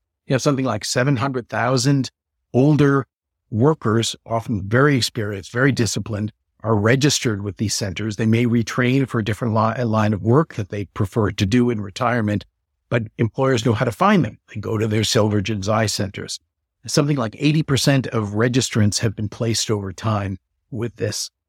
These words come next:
Uh, I'll also add, beyond the J-, Japan, but also kind of interest to, uh, looking at international issues,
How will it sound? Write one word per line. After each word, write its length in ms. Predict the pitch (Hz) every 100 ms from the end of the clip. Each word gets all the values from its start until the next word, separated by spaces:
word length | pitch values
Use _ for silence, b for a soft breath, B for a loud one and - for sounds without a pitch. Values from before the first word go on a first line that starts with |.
| _ -
Uh, 160 | 147
I'll 180 | - 151
also 300 | 190 202 165
add, 460 | - 147 143 123 -
beyond 380 | 123 131 143 143
the 60 |
J-, 360 | 107 117 101 117
Japan, 480 | 110 95 151 143 127
but 120 | 113
also 280 | 117 - 120
kind 220 | - 117
of 140 | 101
interest 480 | - 120 - 107 -
to, 200 | 107 98 - 110 117
uh, 420 | 104 104 107 87
looking 300 | 117 117 127
at 100 | 107
international 720 | 110 113 113 110 113 - 101
issues, 480 | 123 117 120 104